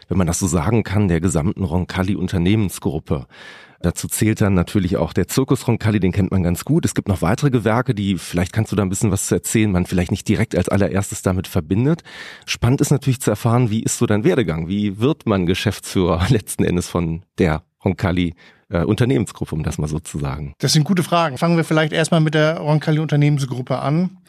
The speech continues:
Speaker 2: Äh, ich persönlich, äh, war, als ich angesprochen wurde, ob ich diese Aufgabe der Geschäftsführung übernehmen möchte, auch überrascht über die Vielfältigkeit von Roncalli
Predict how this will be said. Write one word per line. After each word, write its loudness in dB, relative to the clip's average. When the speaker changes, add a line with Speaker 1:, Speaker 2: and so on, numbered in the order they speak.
Speaker 2:
Äh, 2
ich -4
persönlich, 2
äh, -6
war, -4
als -2
ich -4
angesprochen 0
wurde, 0
ob -4
ich -2
diese 0
Aufgabe 0
der 0
Geschäftsführung 0
übernehmen 2
möchte, 0
auch 0
überrascht -2
über 2
die -2
Vielfältigkeit 0
von 2
Roncalli -2